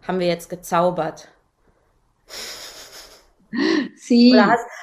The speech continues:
Speaker 1: hast du jetzt gezaubert, Maren?“ Bin ich letztens gefragt worden.
Speaker 2: Ja, okay.
Speaker 1: Und dann war ich so, also wenn, dann haben wir zus-, also wir haben zusammen gezaubert,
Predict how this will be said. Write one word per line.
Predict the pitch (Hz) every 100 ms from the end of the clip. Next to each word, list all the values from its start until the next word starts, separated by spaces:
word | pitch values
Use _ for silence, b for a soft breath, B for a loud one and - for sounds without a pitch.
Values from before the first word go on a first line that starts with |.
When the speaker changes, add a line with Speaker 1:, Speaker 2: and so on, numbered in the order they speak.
| 226
Speaker 1:
hast | 226 -
du | 285
jetzt | 311 262 262
gezaubert, | 262 240 247 277 254 190 -
Maren?“ | 180 190 190 214 294 339
Bin | 214
ich | 202
letztens | 208 202 - 214 208
gefragt | 196 - 175 196 202 -
worden. | 214 - 233 - 277 - -
Speaker 2:
Ja, | 214 240 202 190 196 214 208
okay. | 202 415 403 - 190 -
Speaker 1:
Und | 269
dann | 277 277
war | 277
ich | 277
so, | 277 277 B B B
also | - 226 226 214
wenn, | 254 311
dann | 294 277
haben | 269
wir | 254 247
zus-, | 226 208
also | 202 214 214
wir | 220
haben | 269 269
zusammen | 220 190 240 294 233
gezaubert, | 160 - - - - - - - _